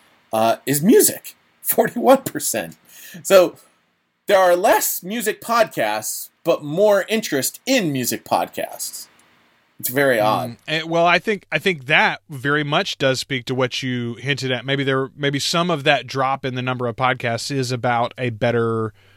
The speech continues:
Speaker 2: um, uh, a,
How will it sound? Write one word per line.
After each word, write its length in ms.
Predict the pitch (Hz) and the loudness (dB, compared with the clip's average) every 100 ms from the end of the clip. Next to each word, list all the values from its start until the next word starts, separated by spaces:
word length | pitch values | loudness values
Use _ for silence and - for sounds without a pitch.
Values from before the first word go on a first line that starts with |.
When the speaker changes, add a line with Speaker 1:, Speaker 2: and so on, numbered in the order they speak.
| _ _ | _ _
Speaker 2:
um, 720 | 117 107 104 104 101 98 98 - _ _ _ - | 2 4 6 4 2 -2 -4 -8 _ _ _ -6
uh, 600 | - 57 52 - - - | -6 -6 -6 -6 -6 -4
a, 80 | 104 | -4